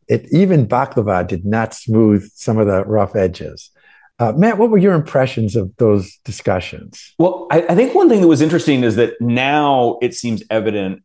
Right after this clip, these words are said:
Speaker 2: that we were having those conversations against the backdrop of Justice Department and U K government negotiations. But at the time, we didn't really know that, right? I mean, I remember, Greg, you sort of saying explicitly at the time, like, "We've heard some stuff that, about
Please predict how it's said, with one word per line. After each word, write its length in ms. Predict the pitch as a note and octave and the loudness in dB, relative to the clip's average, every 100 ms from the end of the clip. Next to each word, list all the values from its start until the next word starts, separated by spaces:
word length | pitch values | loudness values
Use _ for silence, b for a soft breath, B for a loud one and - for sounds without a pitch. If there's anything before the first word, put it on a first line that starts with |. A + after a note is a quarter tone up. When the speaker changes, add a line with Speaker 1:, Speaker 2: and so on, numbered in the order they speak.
| _ | _
Speaker 2:
that 260 | G2 G#2+ - | -6 -6 -4
we 120 | A2 | -4
were 100 | A2+ | -4
having 300 | G2+ D3 C#3+ | -2 -4 -2
those 160 | A#2 - | -4 -6
conversations 720 | A2 G2+ F#2+ G#2 F#2+ F#2+ F#2 | -8 -8 -8 -8 -8 -8 -10
against 320 | - G2+ F#2 | -8 -8 -8
the 80 | - | -10
backdrop 800 | E2+ G2 G#2+ - F#2 F2 - - - | -6 -4 -4 -4 -4 -4 -8 -12 -6
of 240 | G2 F2 | -6 -4
Justice 320 | G#2 F#2 F#2 | -8 -8 -10
Department 460 | - - F2+ F2 E2+ | -16 -6 -6 -4 -8
and 100 | E2+ | -8
U 80 | F2 | -8
K 180 | - D#2+ | -8 -6
government 400 | E2+ D#2+ D#2+ E2+ | -6 -8 -10 -10
negotiations. 840 | D#2+ D#2 - D#2 - - E2 - | -8 -8 -4 -4 -6 -10 -10 -6
But 180 | - B2 | -2 0
at 40 | |
the 80 | D3+ | 0
time, 240 | C#3 G3+ | 0 2
we 80 | G#3 | 2
didn't 200 | D3 C3+ | 2 2
really 180 | A#2+ A2+ | 2 2
know 180 | G#2+ E3 | 2 2
that, 280 | E2 C2+ - | 0 -4 -2
right? 200 | F#2 - | -2 0
I 60 | |
mean, 160 | B2+ B2 | 0 2
I 40 | |
remember, 280 | B2 B2+ D3+ G#2+ | 0 0 -2 0
Greg, 260 | A2+ A#2+ | -2 0
you 60 | A2 | -6
sort 260 | - G#2+ | -4 -4
of 80 | F#2+ | -4
saying 220 | - G2+ | -6 -8
explicitly 580 | F2 - - G#2+ - F#2+ | -8 -8 -6 -6 -6 -6
at 80 | E2 | -6
the 80 | E2 | -10
time, 340 | - G#2 E2+ | -10 -8 -8
like, 180 | E2+ E2 - | -8 -10 -6
"We've 220 | G2+ - | -6 -2
heard 220 | C#3+ C3+ | 0 0
some 140 | A#2 G2+ | -2 -6
stuff 360 | - G2+ F#2+ | -2 -4 -4
that, 100 | F#2 - _ - | -8 -8 _ -8
about 260 | F2+ F2 | -4 -4